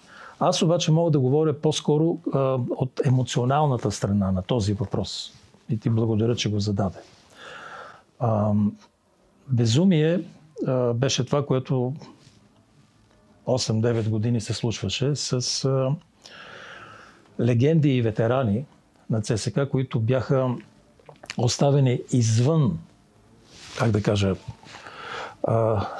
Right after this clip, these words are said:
социалния живот на клуба. Това са хора, които са дали живота си за този клуб, най-добрите си години, и в един момент, по някакви причини,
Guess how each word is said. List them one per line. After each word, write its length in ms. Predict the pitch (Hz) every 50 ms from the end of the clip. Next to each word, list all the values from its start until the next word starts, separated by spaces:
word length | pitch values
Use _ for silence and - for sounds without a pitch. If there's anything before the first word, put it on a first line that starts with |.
| - - - - - - -
социалния 720 | - - - 120 107 - - 135 139 147 151 156 143 127
живот 340 | 113 107 113 113 139 135 131
на 160 | 120 104 95
клуба. 320 | - - 90 90 92 87 - - - - _ _ _ _ _ _ _ _ _ _ - - - _ _ -
Това 140 | - 175
са 120 | 165 160 139
хора, 280 | - 165 165 156 -
които 180 | - 147 143 131
са 140 | - 135 123
дали 360 | 123 143 151 151 147 143 147 - - - - - - - - - - - - -
живота 500 | 101 104 110 104 107 117 123 - 151 139
си 260 | - - 160 185 202 - - - - - - _ _ -
за 180 | 143 143 147
този 320 | 147 165 160 151 151 170 160
клуб, 200 | - 180 190 - - - - - - _ _ _ -
най-добрите 540 | 123 123 131 131 135 139 139 160 156 170 156
си 140 | - - 151
години, 440 | 156 165 156 170 175 180 202 202 - _ _ _ _ _ _ _ _ _ _ _ _ _
и 120 | - 123 123
в 100 | 117 - -
един 200 | 135 160 202 214
момент, 520 | 202 185 156 123 123 143 170 165 - - _
по 120 | - 131 135
някакви 560 | 151 180 190 - 208 - - 190 170 - -
причини, 640 | 175 160 135 - - - 170 156 113 87 90 101